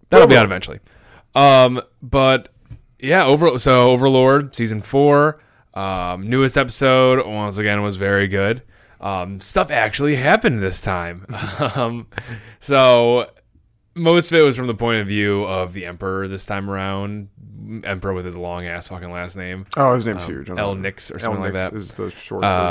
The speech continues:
Speaker 2: version of
Speaker 1: of
Speaker 2: it.
Speaker 1: the Riestes Kingdom, and, or Irantel. Oh, fuck, I don't know. Um,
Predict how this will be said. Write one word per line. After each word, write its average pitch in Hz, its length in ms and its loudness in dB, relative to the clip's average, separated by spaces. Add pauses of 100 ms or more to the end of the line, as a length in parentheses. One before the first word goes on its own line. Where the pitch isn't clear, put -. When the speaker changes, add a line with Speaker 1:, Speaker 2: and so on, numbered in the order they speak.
Speaker 2:
version 92 40 -10
of 95 60 -8
Speaker 1:
of 101 60 -4
Speaker 2:
it. 95 40 -6
Speaker 1:
the 98 80 -4
Riestes 95 580 -6
Kingdom, 98 560 -8 (460)
and, 101 300 -4
or 92 300 -4 (840)
Irantel. 101 840 -4
Oh, - 20 -8
fuck, 87 180 -18
I 85 80 -16
don't 78 100 -20
know. - 480 -8
Um, 110 540 2